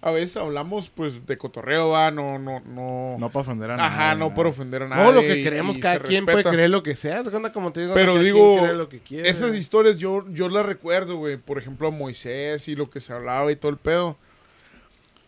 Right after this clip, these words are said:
Speaker 1: Pero sí es cierto, güey, no, no. ¿Cómo se puede decir, güey?
Speaker 2: Pues
Speaker 1: La
Speaker 2: imagínate,
Speaker 1: Biblia la
Speaker 2: güey.
Speaker 1: pueden ver escrito, o sea, millones de
Speaker 2: Sí,
Speaker 1: años,
Speaker 2: güey.
Speaker 1: güey, o sea,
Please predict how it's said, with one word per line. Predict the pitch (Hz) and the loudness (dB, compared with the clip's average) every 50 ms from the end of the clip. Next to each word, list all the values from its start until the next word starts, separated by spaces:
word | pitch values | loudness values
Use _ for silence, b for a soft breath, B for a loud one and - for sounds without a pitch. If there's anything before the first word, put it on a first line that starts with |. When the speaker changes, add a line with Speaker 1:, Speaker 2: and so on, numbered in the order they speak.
| _ | _
Speaker 1:
Pero | - 170 160 156 151 160 160 151 | 2 4 6 6 6 6 4 2
sí | 143 175 | 0 -2
es | 170 - | -4 -4
cierto, | - 208 240 269 262 - - 269 | 2 4 4 4 2 0 -6 -6
güey, | 254 254 247 226 | -4 -6 -6 -6
no, | 196 196 196 196 202 208 214 | -8 -8 -8 -8 -8 -10 -12
no. | 214 208 202 196 196 196 196 196 196 196 190 180 156 143 - _ _ _ _ _ _ _ _ _ | -12 -10 -10 -10 -8 -8 -8 -8 -8 -8 -8 -10 -10 -12 -16 _ _ _ _ _ _ _ _ _
¿Cómo | 196 202 226 240 | -14 -12 -12 -12
se | - 196 | -14 -10
puede | - - 226 208 | -4 -2 -2 -2
decir, | - - 190 185 | -2 -4 -6 -4
güey? | 170 156 | -2 -2
Speaker 2:
Pues | 139 135 127 - | -2 0 0 0
Speaker 1:
La | |
Speaker 2:
imagínate, | 131 131 123 110 214 208 196 - 185 | 0 2 4 6 6 6 6 6 4
Speaker 1:
Biblia | 196 202 226 269 277 | 2 4 6 6 6
la | 277 262 | 6 6
Speaker 2:
güey. | 208 190 | 2 0
Speaker 1:
pueden | 175 214 233 247 | -2 -2 -2 -2
ver | 254 262 | -2 -2
escrito, | 269 247 - - 233 220 175 - 285 269 254 196 _ | -4 -4 -6 -10 -12 -14 -10 -8 -8 -8 -8 -10 _
o | 147 147 | -14 -12
sea, | 147 185 196 | -10 -10 -10
millones | 202 185 170 170 202 240 226 - | -8 -8 -8 -8 -8 -8 -6 -6
de | 165 | -4
Speaker 2:
Sí, | 170 | -4
Speaker 1:
años, | 170 - - - - 233 233 226 220 | -4 -4 -6 -4 -4 -4 -6 -6 -6
Speaker 2:
güey. | 208 233 240 240 | -6 -4 -2 0
Speaker 1:
güey, | 233 | 0
o | 226 185 | 0 0
sea, | 196 202 196 175 147 | 0 -2 -2 -2 -4